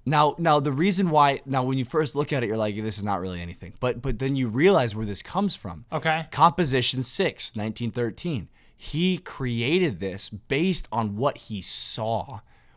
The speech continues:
Speaker 1: while he was listening to
Speaker 2: Yep.
Speaker 1: a symphony play.
Speaker 2: Yep.
Speaker 1: This is the,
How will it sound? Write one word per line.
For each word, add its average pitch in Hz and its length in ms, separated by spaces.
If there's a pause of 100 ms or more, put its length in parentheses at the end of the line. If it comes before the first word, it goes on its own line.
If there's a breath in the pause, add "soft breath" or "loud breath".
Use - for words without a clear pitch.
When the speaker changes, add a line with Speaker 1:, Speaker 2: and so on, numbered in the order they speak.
(440 soft breath)
Speaker 1:
while 127 300
he 120 140
was 113 240
listening 113 580
to - 100
Speaker 2:
Yep. 160 140
Speaker 1:
a - 20
symphony 107 560
play. 101 300
Speaker 2:
Yep. 143 220 (480)
Speaker 1:
This 143 340
is 135 240
the, 127 220